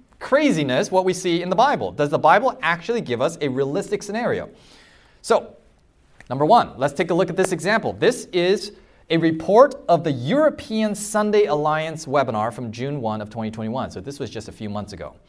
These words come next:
And notice, the European Sunday Alliance, who are they? They are a conglomerate of hundreds of trade unions, community groups,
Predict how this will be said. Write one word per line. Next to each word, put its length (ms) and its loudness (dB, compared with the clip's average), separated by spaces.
And 120 -2
notice, 320 2
the 200 -2
European 720 0
Sunday 580 -2
Alliance, 520 -2
who 240 -4
are 120 4
they? 400 -2
They 280 4
are 220 8
a 60 4
conglomerate 600 2
of 100 -2
hundreds 680 -2
of 160 -2
trade 480 0
unions, 640 -2
community 600 0
groups, 560 2